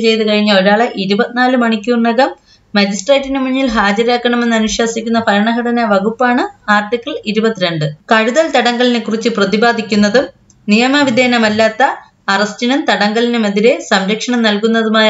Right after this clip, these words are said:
അനുച്ഛേദവും ആർട്ടിക്കിൾ ഇരുപത്തിരണ്ട് തന്നെയാണ്. ഓർക്കുക, ഇതുകൂടെ ഓർത്തിരിക്കുക. കഴുതൽ തടങ്കലിൽ ഒരു പ്രതിയെ എത്ര കാലമാണ് തടവിൽ വെക്കാൻ കഴിയുന്നത്? മൂന്ന് മാസമാണ് കഴുതൽ തടങ്കൽ മുഖേന ഒരു പ്രതിയെ തടവിൽ വെക്കാൻ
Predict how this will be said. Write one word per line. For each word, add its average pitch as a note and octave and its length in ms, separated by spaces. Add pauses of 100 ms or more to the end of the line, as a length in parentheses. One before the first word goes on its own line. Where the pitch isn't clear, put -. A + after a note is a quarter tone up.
(100)
അനുച്ഛേദവും A3+ 560 (260)
ആർട്ടിക്കിൾ F#3+ 400 (240)
ഇരുപത്തിരണ്ട് G#3+ 640
തന്നെയാണ്. F#3 460 (840)
ഓർക്കുക, A#3+ 280 (120)
ഇതുകൂടെ C4 360
ഓർത്തിരിക്കുക. G#3+ 460 (200)
കഴുതൽ A#3 340 (100)
തടങ്കലിൽ A#3 460 (320)
ഒരു A3+ 220
പ്രതിയെ A3+ 340 (160)
എത്ര C4+ 180 (120)
കാലമാണ് G#3 440
തടവിൽ G#3 340
വെക്കാൻ G#3 320
കഴിയുന്നത്? G3 400 (240)
മൂന്ന് C4+ 340
മാസമാണ് G#3 540 (120)
കഴുതൽ A3 320 (120)
തടങ്കൽ G#3 360 (220)
മുഖേന G3+ 340 (340)
ഒരു A3+ 220
പ്രതിയെ G#3 400 (260)
തടവിൽ A3 380
വെക്കാൻ G#3+ 300